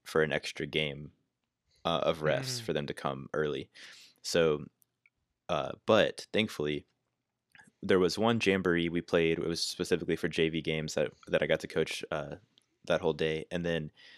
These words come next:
Speaker 1: um, this past week, yeah, or what, what's today? Saturday, two days ago, our Thursday game, um, my coach and the other coach was, were like, "All right, we'll just referee the game, and our two assistant coaches can coach it like they normally do, <laughs> um, and we'll just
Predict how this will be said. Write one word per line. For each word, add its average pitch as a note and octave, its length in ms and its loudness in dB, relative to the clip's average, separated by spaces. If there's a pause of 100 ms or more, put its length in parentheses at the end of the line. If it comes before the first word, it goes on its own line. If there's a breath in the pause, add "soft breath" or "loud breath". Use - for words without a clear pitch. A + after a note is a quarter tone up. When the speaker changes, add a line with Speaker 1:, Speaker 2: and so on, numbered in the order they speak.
(240 loud breath)
Speaker 1:
um, D2+ 380 -4
this - 160 2
past - 340 0
week, D#2+ 180 -2
yeah, F#2+ 140 4
or D#2 320 2
what, - 160 -8
what's - 180 -4
today? - 280 -6 (340)
Saturday, - 400 -2
two B2+ 120 2
days F#2+ 200 6
ago, D2 240 0 (260 loud breath)
our E2+ 180 8
Thursday F#2+ 360 4
game, D2 280 -6 (420 loud breath)
um, D2+ 360 -4 (460)
my E2+ 180 2
coach - 480 2
and D#2+ 140 -4
the B1+ 100 0
other E2+ 200 4
coach - 340 -2
was, D2+ 220 -2
were E2+ 100 0
like, C#2+ 240 0 (160)
"All - 80 -4
right, D#2+ 180 2
we'll F#2 180 2
just B2+ 260 0
referee E2 420 2
the D#2+ 120 0
game, D#2+ 440 -2
and E2 140 0
our D#2+ 140 2
two - 180 -2
assistant D#2+ 360 -4
coaches D2+ 340 -2
can D2+ 180 -8
coach - 280 0
it - 60 -2
like D#2 140 -2
they D#2 80 -2
normally D2+ 400 -2
do, C#2 100 -6
<laughs> - 640 -8
um, D#2 220 4
and E2+ 120 -2
we'll E2+ 120 0
just - 180 -6